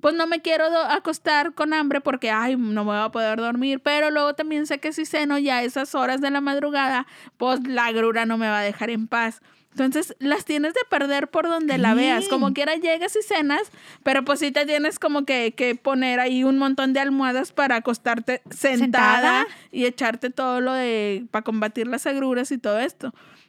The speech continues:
Speaker 1: Entonces, ya no
Speaker 2: Ahora,
Speaker 1: es lo mismo.
Speaker 2: no sé tú, si tú has notado, pero, por ejemplo, yo llega a cierta hora y no he comido,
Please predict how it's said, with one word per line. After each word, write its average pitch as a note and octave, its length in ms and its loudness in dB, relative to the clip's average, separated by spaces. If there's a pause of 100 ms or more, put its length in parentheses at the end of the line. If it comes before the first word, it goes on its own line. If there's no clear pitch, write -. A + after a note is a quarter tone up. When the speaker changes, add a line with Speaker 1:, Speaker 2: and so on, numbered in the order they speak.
Speaker 1:
Entonces, C#4+ 420 -2
ya C#4+ 460 0
no C#4 220 0
Speaker 2:
Ahora, C4+ 380 6
Speaker 1:
es C#4+ 60 2
lo C#4 80 2
mismo. D4 440 0
Speaker 2:
no B3 100 4
sé D4+ 140 0
tú, D4 240 0
si B3+ 160 -4
tú A#3+ 80 0
has A3 60 0
notado, A3+ 360 0
pero, G3 160 -2
por F#3 100 -4
ejemplo, G3+ 320 -2
yo G#3+ 220 0
llega A#3 240 0
a A#3 40 -2
cierta A#3 300 -4
hora A#3 160 0
y A3 60 0
no G3+ 100 0
he G3+ 60 0
comido, A#3+ 420 0